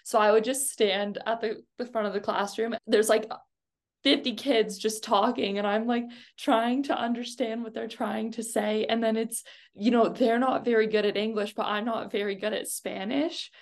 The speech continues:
And so it's this back and forth of what can, what words can we say so we at least, like, remotely understand each other? And I wasn't really allowed to speak Spanish. So it was really hard for me to learn Spanish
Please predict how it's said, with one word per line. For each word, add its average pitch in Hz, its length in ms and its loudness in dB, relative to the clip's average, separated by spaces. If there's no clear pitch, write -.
And 247 200 4
so 233 140 4
it's 233 180 0
this 285 180 6
back 254 340 2
and 247 160 4
forth 220 300 4
of 214 80 -2
what 226 420 0
can, 240 300 2
what 277 260 4
words 320 260 4
can 311 220 -4
we 285 100 2
say 269 360 0
so 277 160 -2
we 247 180 0
at 226 80 -2
least, 233 240 -4
like, 233 160 -4
remotely 208 560 -2
understand 285 560 -2
each 285 220 2
other? 294 340 -4
And 247 160 4
I 240 120 4
wasn't 277 260 2
really 247 200 -2
allowed 196 360 0
to 240 100 -10
speak 247 260 -6
Spanish. 269 480 0
So 247 100 2
it 208 40 2
was 202 140 -6
really 233 260 0
hard 214 320 -6
for 220 160 -6
me 202 360 -4
to 202 460 2
learn 214 480 4
Spanish 196 640 -2